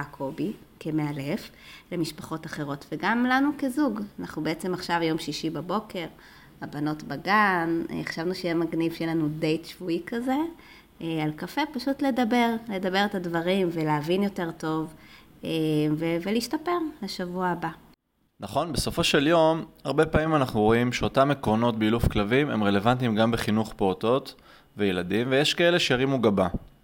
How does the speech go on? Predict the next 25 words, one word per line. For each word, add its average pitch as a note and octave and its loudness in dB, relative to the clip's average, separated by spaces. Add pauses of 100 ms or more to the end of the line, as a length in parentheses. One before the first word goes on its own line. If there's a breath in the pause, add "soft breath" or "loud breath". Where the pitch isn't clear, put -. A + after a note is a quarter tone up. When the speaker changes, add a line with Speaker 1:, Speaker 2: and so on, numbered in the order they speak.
(140)
Speaker 2:
מה, B2+ 6
כלבים A#2 2
וילדים A2+ 6
הם G2+ 2
אותו G#2+ 0
דבר? C3+ 6 (1120 loud breath)
אז G#2+ 0
לא, A2 6
הם A2 2
ממש C3 2
לא B2+ 4
אותו A#2 4
דבר, G#2+ 2
אבל G2 2
אנחנו A#2+ 0
כהורים C#3 2
צריכים C3 -2
ללמוד B2 2
להתנהל A#2 0
מול C3 2
הילדים G2+ 2
שלנו B2 0
ומול A2 2
הכלבים B2 0
שלנו, B2+ 0